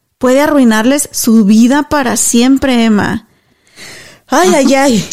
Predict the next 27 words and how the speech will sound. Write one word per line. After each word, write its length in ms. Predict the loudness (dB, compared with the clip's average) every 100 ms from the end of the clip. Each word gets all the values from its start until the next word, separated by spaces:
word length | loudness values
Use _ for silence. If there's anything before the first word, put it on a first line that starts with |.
| 0
Mira, 260 | 0 0
ya 200 | -2 -2
hablo 200 | 0 -2
como 220 | 0 0 2
mi 120 | 2
mamá, 400 | 0 0 0 0
Emma. 220 | 0 -2
<laughs> 60 | -4 -4 -4 -4 -2 -2 -2 -4 -2 -2 -2 -4 -6 -8 -12 -16 -10 -6 -4 -2
Pues 180 | -4 -2
te 80 | -2
agradezco 520 | 0 0 0 -2 -2 0
muchísimo, 720 | 0 0 0 0 2 2 2
Emma, 300 | 2 0 0
por 140 | -2 -2
todos 280 | -2 -2
tus 180 | 0 -2
consejos. 880 | 0 -2 0 -2 -2 0 0 -2 -6 -12 -6
Y 140 | -4 -2
también, 680 | 0 2 2 2 0 -4 -8 _
papis, 560 | -2 0 0 0 -2 -12 _ _ _ _
si 340 | -10 -6 0 2
no 220 | 2 2
lo 100 | 0
han 140 | 2
hecho 240 | 0 0 -4
hasta 200 | -2 -2
ahorita, 640 | 0 -2 -2 -4 -4 -8